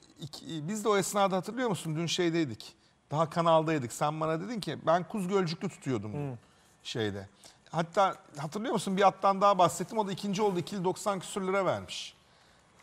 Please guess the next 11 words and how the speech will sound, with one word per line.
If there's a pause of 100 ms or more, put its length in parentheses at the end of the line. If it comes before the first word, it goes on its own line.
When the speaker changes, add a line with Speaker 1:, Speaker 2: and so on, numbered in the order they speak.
Speaker 1:
Ee, (1800)
Speaker 2:
Belenus
mu?
Speaker 1:
Belenus. (480)
Bu
ikisi. (680)
Ee,
neyse, (160)
Kuz
Gölcüklü
tutuyordum.